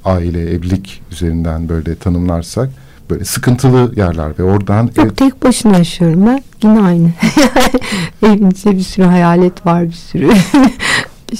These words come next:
Speaker 2: şey var. Ee, kendi hayaletlerim var. <laughs>
Speaker 1: Ee,
Speaker 2: Kalabalık yani ev.
Speaker 1: e,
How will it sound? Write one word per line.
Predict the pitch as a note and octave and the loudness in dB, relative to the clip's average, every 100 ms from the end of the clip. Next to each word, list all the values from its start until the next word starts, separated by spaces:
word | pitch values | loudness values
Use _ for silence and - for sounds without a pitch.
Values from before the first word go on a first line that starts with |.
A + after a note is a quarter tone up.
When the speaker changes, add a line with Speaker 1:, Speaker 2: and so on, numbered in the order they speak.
| - | 0
Speaker 2:
şey | G#3+ | 2
var. | G#3 F#3 G3 A3 - - - - - - F3+ | 4 2 0 -8 -14 -20 -20 -20 -20 -6 0
Ee, | F3+ F3+ F3+ F3 D3 | 2 0 -4 -10 -14
kendi | - G3+ F3 F3+ | -2 2 4 4
hayaletlerim | F#3+ E3+ D#3+ E3 E3 D#3+ D#3 D#3 D#3 | 4 4 4 2 0 0 2 0 0
var. | E3 - - | -2 -6 -2
<laughs> | G#3 - B3+ A3+ B3+ G3+ - - - - - - - - - - - - - - - - - - | -2 2 2 4 4 2 -2 -12 -12 -18 -18 -20 -8 -4 -4 -4 -8 -8 -14 -18 -18 -20 -16 -4
Speaker 1:
Ee, | G#2+ G2+ G2+ G#2 G2 | 0 2 2 0 -2
Speaker 2:
Kalabalık | - G3 G#3 A#3+ A#3 - | 2 4 4 4 2 0
yani | G3 D#3 D#3 | 2 2 2
ev. | D#3+ D#3+ | 2 2
Speaker 1:
e, | E3 - - - - - - - - | -2 -10 -10 -10 -14 -14 -16 -14 0